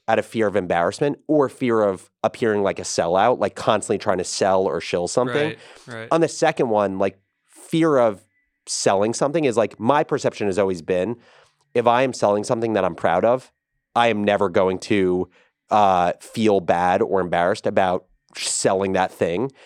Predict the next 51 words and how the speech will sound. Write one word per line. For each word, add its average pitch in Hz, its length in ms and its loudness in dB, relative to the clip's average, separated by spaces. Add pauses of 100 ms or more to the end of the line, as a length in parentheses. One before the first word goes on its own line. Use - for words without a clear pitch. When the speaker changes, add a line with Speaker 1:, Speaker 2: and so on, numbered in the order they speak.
(140)
Speaker 1:
because 107 560 -2 (120)
I 117 120 2
feel 117 200 0
like 104 180 2
I'm 90 160 -2
helping 101 400 -4
people, 135 220 2
I'm 104 100 -4
giving 101 220 -2
them 92 160 -2
value. 92 400 0 (680)
The 113 160 0
second, 127 540 -2 (420)
um, 107 260 4
which 107 140 -2
is 110 120 -6
fear 110 240 0
of 101 80 -2
embarrassment, 90 720 -2 (560)
you 156 100 2
know, 160 160 4
it 127 80 -2
doesn't 175 240 0
even 175 140 -2
have 139 240 -4
to 104 160 2
appear 120 500 0
in, 104 240 -2
like, 101 220 0
the 104 80 0
world 101 260 0
of 95 180 0 (220)
bringing 117 240 0
a 95 60 0
plunger 113 440 0
into 107 140 -4
a 95 60 -2
stadium 101 400 -2
and 92 100 -2
being 98 160 -2
the 87 60 -6
guy 95 220 2
who 104 120 -6
wore 95 180 2
a 87 60 -6
Q 92 300 -4
R 87 120 0
code 123 220 0
on 135 120 0
his 147 120 -4
body. 165 360 0